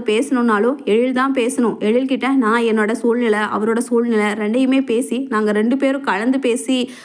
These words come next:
அது சம்பந்தமா ஒரு முடிவு எடுத்துட்டோம், எடுத்துக்குவோம் இன்னும் ஃபியூச்சர்லயும் எங்களுக்கு தேவைப்பட்டா. அதை விட்டுட்டு நாங்க ஏன் பாட்டி உங்களுக்கு இதை பத்தி பதில் சொல்லணும்?" அப்படின்னு சொல்லிடுறாங்க. இங்க என்னமோ வாக்குவாதம் நடந்துட்டு இருக்கு அமிர்தாவுக்கும் பாட்டிக்கும் அப்படிங்கிறத புரிஞ்சுக்கிட்ட பாக்யா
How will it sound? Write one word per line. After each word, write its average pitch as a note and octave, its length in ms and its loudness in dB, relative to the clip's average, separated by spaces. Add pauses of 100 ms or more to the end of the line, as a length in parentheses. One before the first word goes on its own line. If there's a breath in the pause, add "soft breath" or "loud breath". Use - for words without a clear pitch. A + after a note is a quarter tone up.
(120)
அது G#3 300 -2
சம்பந்தமா B3 560 0
ஒரு G#3+ 220 0
முடிவு A3+ 300 2
எடுத்துட்டோம், A#3+ 720 0
எடுத்துக்குவோம் A3+ 580 0
இன்னும் A3 280 0
ஃபியூச்சர்லயும் A3+ 640 2
எங்களுக்கு G3 360 0
தேவைப்பட்டா. G#3+ 580 0 (300 loud breath)
அதை B3 300 0
விட்டுட்டு D4 580 2
நாங்க A#3 300 0
ஏன் C#4+ 220 2
பாட்டி A#3 280 -2
உங்களுக்கு A3 320 0
இதை G#3+ 120 0
பத்தி A3 240 -2
பதில் A3 320 -2
சொல்லணும்?" G#3 480 2 (100)
அப்படின்னு C#4 420 0 (100)
சொல்லிடுறாங்க. G3+ 680 0 (300 loud breath)
இங்க A3 220 2
என்னமோ C4+ 760 2
வாக்குவாதம் B3 640 0
நடந்துட்டு A3+ 320 0
இருக்கு A3+ 240 -2 (140)
அமிர்தாவுக்கும் A#3+ 640 -2
பாட்டிக்கும் G#3 540 -2
அப்படிங்கிறத B3+ 640 -2
புரிஞ்சுக்கிட்ட A#3 640 -2
பாக்யா G3+ 540 0